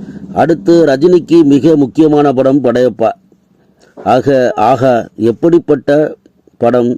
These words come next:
படையப்பா! மிகவும் சூப்பரான கதை அமைப்பு, விறுவிறுப்பான படம். சிவாஜியும் இணைந்து நடித்த படம். கே எஸ் ரவிக்குமார் இயக்கிய படம். மிகுந்த வெற்றியை பெற்ற படம் படையப்பா. ரஜினிக்கு மிக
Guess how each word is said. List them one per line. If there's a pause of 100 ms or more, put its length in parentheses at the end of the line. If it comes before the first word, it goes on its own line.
(140)
படையப்பா! (640)
மிகவும் (320)
சூப்பரான
கதை
அமைப்பு, (320)
விறுவிறுப்பான
படம். (640)
சிவாஜியும்
இணைந்து
நடித்த
படம். (760)
கே
எஸ்
ரவிக்குமார் (240)
இயக்கிய
படம். (720)
மிகுந்த
வெற்றியை
பெற்ற
படம் (140)
படையப்பா. (760)
ரஜினிக்கு
மிக